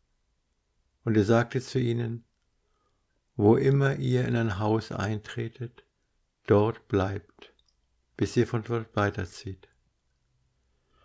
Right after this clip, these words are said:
Und wenn man euch an irgendeinem Ort nicht aufnimmt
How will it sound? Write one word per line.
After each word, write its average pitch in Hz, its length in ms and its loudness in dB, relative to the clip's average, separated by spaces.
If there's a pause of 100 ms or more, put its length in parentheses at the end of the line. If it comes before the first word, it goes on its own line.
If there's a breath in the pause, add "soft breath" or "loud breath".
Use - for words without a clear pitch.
(160)
Und 107 140 4
wenn 117 140 8
man 120 160 6
euch 123 320 2
an 117 100 0
irgendeinem 135 800 0
Ort 95 500 -6 (220)
nicht - 420 -2
aufnimmt 98 760 -2